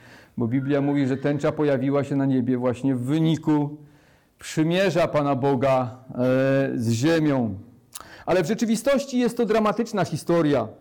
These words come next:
upadku człowieka do tego stopnia, że Bóg zdecydował się go zgładzić z powierzchni ziemi i ocalić tylko jedną rodzinę, osiem osób, rodzinę Noego, jego synów,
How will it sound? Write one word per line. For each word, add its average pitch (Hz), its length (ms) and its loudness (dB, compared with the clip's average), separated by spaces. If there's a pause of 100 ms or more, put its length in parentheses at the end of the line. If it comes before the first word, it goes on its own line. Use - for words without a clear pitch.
(380)
upadku 180 520 0
człowieka 165 540 2
do 156 100 0
tego 156 240 0
stopnia, 175 440 0
że 151 140 2
Bóg 156 200 0
zdecydował 165 640 0
się 156 300 -2
go 151 160 2
zgładzić 151 600 0
z - 80 -20
powierzchni 160 460 0
ziemi 151 480 0 (340)
i 160 100 2
ocalić 196 520 0
tylko 175 540 0
jedną 165 460 0
rodzinę, 147 580 -2 (360)
osiem 160 360 0
osób, 156 540 -2 (440)
rodzinę 147 420 0
Noego, 151 720 2 (500)
jego 143 220 0
synów, 156 680 -2